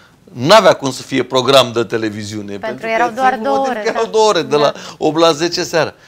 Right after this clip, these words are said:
Speaker 1: Am dat drumul la televizor și, în momentul în care am dat drumul la televizor, este, a fost faimoasa scenă cu Caramitru, Mircea Dinescu: „Fraților, am învins”,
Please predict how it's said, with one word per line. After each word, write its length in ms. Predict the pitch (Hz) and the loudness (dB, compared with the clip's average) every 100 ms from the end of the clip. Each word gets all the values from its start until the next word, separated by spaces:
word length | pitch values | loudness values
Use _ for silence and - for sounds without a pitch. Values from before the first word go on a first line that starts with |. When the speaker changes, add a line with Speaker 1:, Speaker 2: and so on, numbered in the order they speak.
| _ | _
Speaker 1:
Am 200 | 123 131 | -6 -2
dat 160 | 202 202 | -2 -2
drumul 180 | 214 | -4
la 120 | 196 156 | -4 -6
televizor 360 | 151 151 208 | -8 -12 -12
și, 60 | 247 | -12
în 60 | |
momentul 240 | 240 254 254 | -12 -12 -8
în 60 | |
care 180 | 226 208 | -2 -2
am 100 | 196 | -2
dat 160 | 202 180 | -6 -8
drumul 220 | 185 180 | -10 -8
la 100 | 160 | -8
televizor, 440 | 165 170 196 262 - - - | -8 -12 -10 -14 -14 -20 -12
este, 420 | - - 110 98 _ _ _ _ _ | -12 -8 -8 -8 _ _ _ _ _
a 140 | - 139 | -10 -10
fost 280 | - 220 - _ _ _ _ _ _ _ _ | -8 -12 -12 _ _ _ _ _ _ _ _
faimoasa 520 | - 147 156 202 196 160 | -10 -10 -8 -8 -4 -6
scenă 440 | - 220 226 220 _ _ _ - _ | -4 -6 -4 -8 _ _ _ -20 _
cu 320 | 170 190 190 _ _ _ _ _ _ _ _ _ _ _ _ _ _ _ _ _ _ | -10 -10 -10 _ _ _ _ _ _ _ _ _ _ _ _ _ _ _ _ _ _
Caramitru, 840 | - 135 139 170 220 - 190 190 190 _ _ _ | 0 2 2 0 -8 -8 -10 -10 -12 _ _ _
Mircea 1200 | - 127 175 165 - 147 143 135 135 123 120 110 101 | -10 -2 -2 -2 2 2 2 0 -2 -2 -4 -6 -8
Dinescu: 840 | 110 160 214 - - 170 175 175 | -8 -2 -2 -4 -10 -12 -12 -12
„Fraților, 600 | - 202 202 202 175 175 | -10 -4 -4 -4 -10 -6
am 180 | 156 147 | -6 -8
învins”, 720 | 151 139 185 214 202 - - | -10 -10 -8 -8 -10 -12 -8